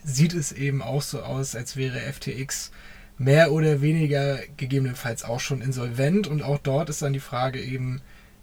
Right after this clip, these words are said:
wie sieht es, ähm, mit den Kundengeldern aus? Kunden können aktuell nicht auf ihre,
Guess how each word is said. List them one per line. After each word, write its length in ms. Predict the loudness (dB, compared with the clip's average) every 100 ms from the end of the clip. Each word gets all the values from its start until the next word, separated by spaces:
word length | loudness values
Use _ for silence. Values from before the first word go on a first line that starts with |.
| 0
wie 220 | 4 6
sieht 240 | 4 0
es, 400 | 0 -2 -2 -6 -4
ähm, 520 | -4 -2 -2 -2 -2
mit 220 | -4 -6 -6
den 320 | -4 -4 2
Kundengeldern 600 | 2 4 2 0 -2 -2
aus? 320 | -2 -2 -2
Kunden 280 | 0 0 2
können 200 | 0 -2
aktuell 400 | -2 -4 -2 2
nicht 180 | 0 0
auf 140 | -4
ihre, 460 | -6 -4 -4 -6